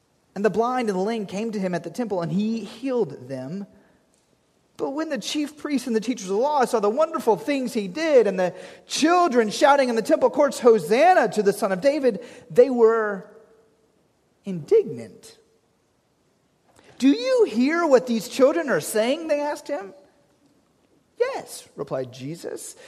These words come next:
"Have you never read, 'From the lips of children and infants, you, Lord, have called forth your praise'?"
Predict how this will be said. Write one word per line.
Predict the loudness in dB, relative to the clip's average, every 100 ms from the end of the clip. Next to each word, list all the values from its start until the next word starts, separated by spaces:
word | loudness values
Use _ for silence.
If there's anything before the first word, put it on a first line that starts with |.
| -2
"Have | 4 4
you | 6
never | 4 6 4
read, | 4 6 4
'From | 2 0
the |
lips | 0 2 2 0
of | -4
children | -2 -2 -2 -4
and | -4
infants, | -4 -4 -6 -6
you, | -2 0 2
Lord, | 4 4 4
have | 0
called | 0 0 0
forth | 0 2 2
your | 0
praise'?" | -2 0 0 0 -8